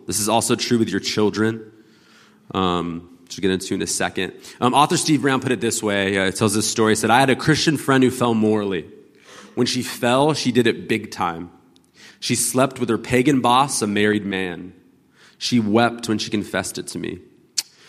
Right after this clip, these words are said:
I told her that God was in the business of forgiveness, but I also told her that she needed to do one more thing.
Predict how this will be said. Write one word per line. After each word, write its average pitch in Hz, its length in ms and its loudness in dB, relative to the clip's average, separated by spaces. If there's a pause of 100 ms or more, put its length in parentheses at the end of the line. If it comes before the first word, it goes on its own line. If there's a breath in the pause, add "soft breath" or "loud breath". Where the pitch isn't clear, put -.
(220 loud breath)
I 113 40 0
told 147 240 4
her 151 60 4
that 135 100 2
God 120 300 4
was 139 120 2
in 147 60 6
the 139 60 4
business 127 360 0
of 127 80 -6
forgiveness, 131 840 2 (240 loud breath)
but 113 100 0
I 120 60 4
also 139 240 2
told 127 240 2
her 120 60 2
that 107 140 -2
she 113 140 -2
needed 113 200 0
to 113 60 -4
do 110 160 0
one 101 160 -2
more 104 200 -2
thing. 90 480 -6